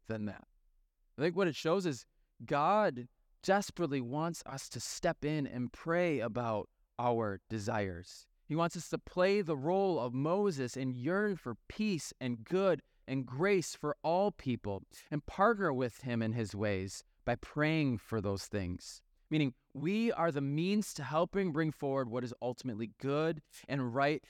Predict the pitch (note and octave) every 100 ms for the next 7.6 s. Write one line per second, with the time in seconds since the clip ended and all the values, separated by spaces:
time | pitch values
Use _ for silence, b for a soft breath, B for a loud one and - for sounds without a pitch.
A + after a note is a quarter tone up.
0 | - B2 B2+ D3 G3 F#3+ F#3+ D#3 C#3+ C3
1 | - - C#3 B2+ - A2 G2 - _ _
2 | - A#2+ B2 - - D#3 E3+ - - A#2+
3 | G#2+ G#2+ F#2+ - G2+ E2 - _ _ _
4 | _ - D#3 D#3+ F3+ F3 D#3 A#2+ D#3+ E3+
5 | D3 B2+ A#2 - _ _ C3 - D3+ F#3
6 | F#3 - D#3+ D#3 F3+ F3 F#3+ F3+ - -
7 | D#3 G2 D#3+ - -